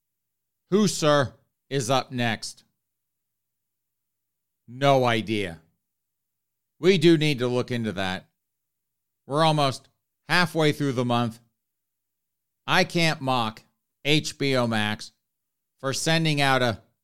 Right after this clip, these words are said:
a virtue signaling email to the tribe,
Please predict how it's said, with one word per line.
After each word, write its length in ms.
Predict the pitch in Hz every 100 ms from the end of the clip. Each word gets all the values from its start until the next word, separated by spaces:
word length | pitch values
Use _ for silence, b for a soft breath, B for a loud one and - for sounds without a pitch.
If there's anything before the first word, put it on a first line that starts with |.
| _ _ -
a 100 | 131
virtue 460 | 120 175 170 160
signaling 580 | 143 - 147 135 127 123
email 460 | 123 127 104 101 92 _ -
to 100 | 123
the 140 | 113
tribe, 500 | - 135 127 104 95